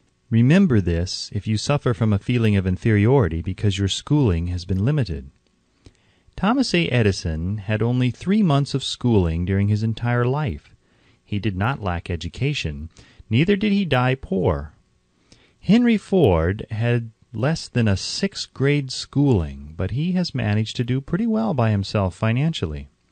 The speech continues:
Specialized knowledge is among the most plentiful and the cheapest forms of service which may be had. If you doubt this, consult the payroll at any university. It pays to know how to purchase knowledge.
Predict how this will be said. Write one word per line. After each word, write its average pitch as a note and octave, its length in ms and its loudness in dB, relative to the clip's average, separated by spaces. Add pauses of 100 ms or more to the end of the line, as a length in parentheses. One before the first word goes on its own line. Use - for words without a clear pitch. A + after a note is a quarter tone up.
(640)
Specialized G#3 760 0
knowledge G#2 600 4
is A2 140 -2
among A2+ 260 4
the A#2 80 2
most A2+ 320 0
plentiful F#3 720 -2
and G2 240 0
the F2+ 60 2
cheapest - 540 -4
forms C3+ 400 0
of C3 120 -2
service F2 640 2 (320)
which - 200 -4
may A#2 140 4
be C#3+ 140 0
had. C#3+ 500 -2 (720)
If D#3 140 -6
you F2+ 100 0
doubt F#2+ 380 0
this, E2+ 340 -4
consult C3+ 500 -2
the - 80 -4
payroll A2 680 2
at B2 220 -2
any C3 200 2
university. B2+ 880 -2 (1400)
It - 240 -10
pays G#3 500 0
to - 180 -2
know C#3 420 2
how A2+ 220 -4
to F#2 140 -4
purchase - 640 -6
knowledge. D#2 720 -6